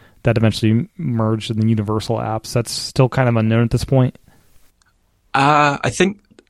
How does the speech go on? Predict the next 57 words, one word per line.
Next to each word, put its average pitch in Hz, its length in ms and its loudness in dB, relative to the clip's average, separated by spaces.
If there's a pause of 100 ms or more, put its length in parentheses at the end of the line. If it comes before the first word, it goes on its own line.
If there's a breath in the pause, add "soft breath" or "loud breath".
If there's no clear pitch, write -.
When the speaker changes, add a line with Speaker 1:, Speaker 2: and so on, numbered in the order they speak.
(220)
Speaker 2:
it'll 120 180 2
be, 127 260 0
this 120 220 0
time 151 160 0
around, 113 200 4
it'll 104 160 -2
be, 104 180 0 (140)
uh, - 120 -6
like, - 280 -6
up - 160 -4
to - 100 -12
the - 80 -4
developer. 82 580 -2
So, 80 380 0 (180)
uh, 80 360 -8 (300)
this - 100 -8
is - 60 -6
my 101 140 4
understanding 95 360 -2
anyway, 92 160 -2
you 90 100 -2
can 101 180 0
offer 95 220 0
it - 80 -4
as - 80 -4
a 87 60 -4
universal 85 500 0
purchase - 440 0
as 101 100 -2
part 95 240 -2
of, 92 220 -4 (640 loud breath)
um, 90 400 2 (460)
the, 85 460 2
the 90 80 0
rest 95 280 -2
of - 180 -6
the, 90 300 -2
the 98 80 -6
platforms. 117 640 -4
Speaker 1:
Yeah. 151 280 6
Speaker 2:
You, 110 360 -4
there 113 100 0
would 110 120 0
be 113 80 2
nothing 113 300 2
stopping 104 320 -2
you 95 100 -4
releasing 95 400 -2
it 92 100 -6
as 92 180 -2
a 90 80 -2
separate - 380 -4
app 87 160 -4
as - 120 -6
well 87 220 -4
if 82 160 -10
you, 82 300 -4